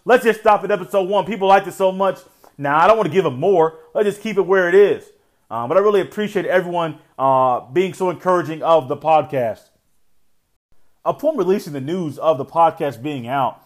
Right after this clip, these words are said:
there were a few people that stuck out more than most. Um, the first three being my family,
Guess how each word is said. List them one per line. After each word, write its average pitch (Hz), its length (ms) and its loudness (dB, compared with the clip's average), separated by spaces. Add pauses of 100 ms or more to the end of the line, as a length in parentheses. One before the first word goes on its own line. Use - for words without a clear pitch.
(880)
there 160 160 2
were 277 160 4
a 202 40 2
few 330 300 -6
people 302 360 -6
that 226 180 -2
stuck 240 300 -4
out 214 240 0
more 214 360 0
than 202 380 -6
most. 190 460 -2 (340)
Um, 135 220 -2
the 147 80 -2
first 226 400 -2
three 214 400 -4
being 165 760 -8
my 185 160 0
family, 185 540 -4